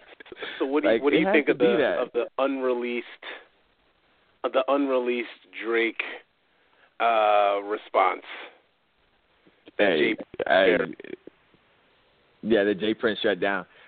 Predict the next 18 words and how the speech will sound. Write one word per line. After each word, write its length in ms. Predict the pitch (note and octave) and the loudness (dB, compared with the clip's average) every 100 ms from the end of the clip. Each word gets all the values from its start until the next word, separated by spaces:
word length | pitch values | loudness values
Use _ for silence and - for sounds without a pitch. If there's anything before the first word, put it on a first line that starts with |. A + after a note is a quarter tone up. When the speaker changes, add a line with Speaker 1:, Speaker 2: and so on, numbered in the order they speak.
| - | -8
Speaker 2:
Um, 360 | - G#2 G#2 G2 | -2 0 0 -4
Speaker 1:
Yeah. 80 | F#2 F2 - | -8 -12 -8
Speaker 2:
I, 200 | A2 A2 G2 F2+ D#2+ | -2 0 -2 -4 -8
I, 240 | D2 D2 B1 G1+ - _ _ _ _ _ | -8 -8 -10 -16 -20 _ _ _ _ _
listen, 400 | A#2 C3+ - F#2+ A1+ _ _ _ _ _ _ | -2 -2 -2 -14 -14 _ _ _ _ _ _
if, 240 | A#2 A2+ A2 - _ _ _ _ _ _ _ _ _ _ _ _ _ _ _ _ _ _ - - | -4 -4 -4 -14 _ _ _ _ _ _ _ _ _ _ _ _ _ _ _ _ _ _ -14 -2
so, 460 | B2 A2 G2+ F#2 - _ _ _ _ - | 0 0 -2 -6 -12 _ _ _ _ -12
yeah, 520 | C#3 D#3 C3 F#2+ C#2+ G1+ G1+ _ - | -2 0 0 -2 -6 -10 -18 _ -8
if 180 | G#2+ F#2+ | -8 -4
you're 180 | C#3 | -6
gonna 200 | D3+ C#3+ | 0 0
answer 760 | A#2+ G#2 A#2+ A#2+ B2+ B2 A#2+ A#2+ - _ _ _ _ _ _ _ _ _ _ _ - E2+ | 0 -2 -4 -4 0 2 2 -2 -8 _ _ _ _ _ _ _ _ _ _ _ -20 -6
that 260 | G2+ A2 - | -2 0 0
track, 360 | D3 C3+ C#3 - - _ _ _ _ | 2 2 2 -2 -20 _ _ _ _
you 300 | E2+ G#2+ B2+ | -14 -6 -4
better 360 | A2+ G2+ G#2 G2+ | -2 0 2 0
have, 480 | F#2 F#2+ F2+ F2 F2 - - _ _ _ | -2 -4 -4 -6 -8 -14 -20 _ _ _
like, 260 | F#2 F2 D#2+ | -4 -4 -4